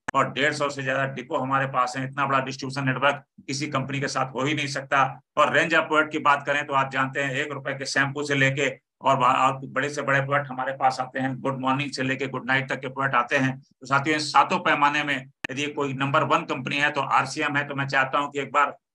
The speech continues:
कंपनी के लिए, कंपनी के मालिक के लिए जोरदार ताली बजाएं। और कंपनी के तीन उद्देश्य आप सभी लोग जानते हैं, स्वास्थ्य रक्षा, स्वावलंबन, नए भारत का निर्माण। और ये संभव है सिर्फ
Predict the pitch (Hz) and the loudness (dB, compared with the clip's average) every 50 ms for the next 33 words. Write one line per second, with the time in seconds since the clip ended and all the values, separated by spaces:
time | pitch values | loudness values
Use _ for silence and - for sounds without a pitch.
0 | _ - 127 127 - 160 160 170 156 160 151 147 151 147 147 147 135 127 131 147 | _ -4 -2 -2 -2 -2 -2 -2 0 0 0 2 2 2 2 0 -2 -2 -4 -6
1 | 147 147 147 131 120 123 135 147 160 156 151 147 139 143 139 123 135 135 131 143 | -4 -2 -2 2 4 4 4 4 2 0 -2 -2 0 0 -2 -2 -2 -4 0 0
2 | 151 151 143 147 135 135 139 135 135 135 135 139 139 139 139 - - _ _ - | 0 2 2 2 0 0 0 -2 -2 0 0 2 0 0 -2 -8 -14 _ _ -16
3 | - - - 135 131 131 139 143 135 147 139 139 135 160 165 165 151 151 147 139 | -12 -6 -6 -4 -4 -4 -4 -4 -2 -2 -2 0 2 0 0 0 -2 -4 -2 -2
4 | 143 143 - 139 135 135 - 135 127 147 147 143 139 110 131 131 127 123 - 135 | -2 2 2 2 2 2 0 -4 -4 -4 -4 -6 -4 -2 0 0 0 0 0 0
5 | 131 135 135 - - 139 147 143 - 139 135 131 135 - 139 131 - - 135 131 | 0 0 0 0 2 2 2 2 0 -4 -6 -6 -4 -2 -4 -4 -2 2 2 2
6 | 131 131 131 131 131 131 135 131 127 127 127 127 110 117 123 131 127 - - 127 | 4 4 2 0 2 2 0 2 2 2 0 0 0 -2 -2 -2 -4 -6 -6 -8
7 | 123 127 123 131 135 139 139 139 - _ _ - 120 120 135 131 135 - - 131 | -6 -2 2 4 4 4 4 0 -6 _ _ -6 -4 -2 -2 -2 -2 -2 -2 0
8 | 135 143 151 143 135 143 135 139 151 139 | 4 4 6 6 6 4 2 0 -4 -8